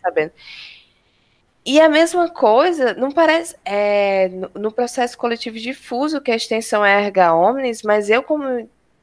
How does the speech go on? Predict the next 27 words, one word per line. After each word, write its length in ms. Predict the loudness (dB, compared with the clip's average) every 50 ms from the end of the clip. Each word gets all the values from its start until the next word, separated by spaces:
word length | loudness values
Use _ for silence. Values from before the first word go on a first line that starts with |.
| _ -14
indivíduo, 580 | -12 -10 -10 -8 -8 -8 -6 -4 -4 -4 -4 -6 _ _ _ _ -20 _ _ _ _ _ -8
indivíduo, 640 | -6 -6 -4 -4 -6 -4 -2 -2 0 0 0 0 2 2
eu 80 | 2 2
posso 320 | 4 4 2 2 2 0
entrar. 320 | -4 -2 0 2 2 2 0 -2 -14 -6 -2
Isso 260 | 0 0 2 2 2
não 140 | 2 2 2
me 100 | 2 0
parece 560 | 2 4 4 6 6 6 6 4 2 2 0
erga 300 | 2 2 4 2 4 4
omnes, 460 | 4 2 0 0 -2 -4 -2 0 0
a 80 | 0 2
partir 340 | 2 0 0 0 -4 -4
do 80 | -2 0
momento 380 | 0 0 0 0 -2 -4 -4 -6
que, 100 | -12 -14
se 320 | -10 -6 -2 0 2 4
erga 480 | 4 6 6 4 4 2 2 2 2 2
omnes 220 | 2 0 -2 -2 -4
é 80 | -4
contra 380 | -4 -4 -4 -6 -4 -4 -6 -6
todos, 380 | _ 0 2 2 2 0 0 -2
mesmo 340 | 0 0 0 0 -2 -4
de 80 | -8 -6
procedência 640 | -2 0 0 0 0 -2 -4 -4 -4 -8 -8 -12
de 100 | -14 -16
prova, 680 | -14 _ -2 2 2 4 4 2 0 0 -4 -4 -4